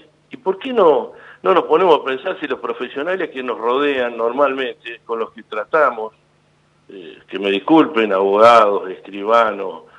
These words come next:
médicos, todo eso, te dan recibo de lo que vos pagás? El, el, el problema más serio de este país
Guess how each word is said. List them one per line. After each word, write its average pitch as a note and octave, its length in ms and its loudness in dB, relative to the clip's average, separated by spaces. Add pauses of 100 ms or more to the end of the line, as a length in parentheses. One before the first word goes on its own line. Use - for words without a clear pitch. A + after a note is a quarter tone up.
(260)
médicos, G2+ 720 -6
todo C3 240 2
eso, C3 240 -4
te - 160 -6
dan D3 240 2
recibo C3 680 -4
de G2+ 100 -12
lo G2+ 140 -12
que G#2 80 -14
vos G#2+ 160 -8
pagás? G2 380 -6 (1120)
El, C3+ 260 -8
el, D3 220 -6
el C#3+ 140 -6
problema G3 340 0
más D3+ 180 0
serio C#3 320 -2
de B2+ 60 -2
este B2 180 -6
país C#3+ 360 -2